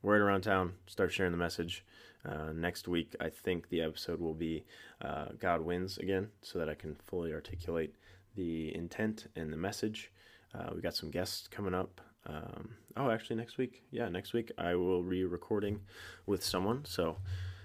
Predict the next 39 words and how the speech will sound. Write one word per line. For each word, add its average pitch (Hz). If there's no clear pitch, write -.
um, -
we'll 92
have 85
the 90
God 82
Wins 80
episode -
sometime, 82
and 80
I'll 78
have 82
a 82
guest, 85
and 87
I'm 85
trying 87
to 90
line 82
up -
more 87
guests. -
So -
the -
show's 110
gonna 104
keep 104
getting 95
better 104
and 98
better. 107
We're 92
not 92
going 98
anywhere. 95
We're 90
having 85
fun, 90
and, 82
uh, 80